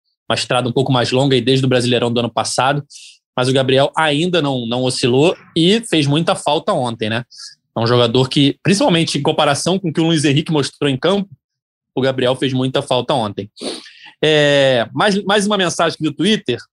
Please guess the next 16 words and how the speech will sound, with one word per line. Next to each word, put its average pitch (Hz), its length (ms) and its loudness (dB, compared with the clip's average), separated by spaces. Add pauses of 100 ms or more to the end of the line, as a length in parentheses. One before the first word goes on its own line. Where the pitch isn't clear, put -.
(120)
o 156 140 2
arroba 151 560 2
sem 214 380 -2
cloro, 165 560 0 (360)
não 135 120 -10
sei - 160 -4
o 135 40 0
nome 127 180 0
dele, 151 220 2
mas 175 460 -2 (400)
vamos 156 180 2
lá, 120 140 2
ele 110 100 -2
falou 151 160 0
o 165 40 -2
seguinte: 135 340 -4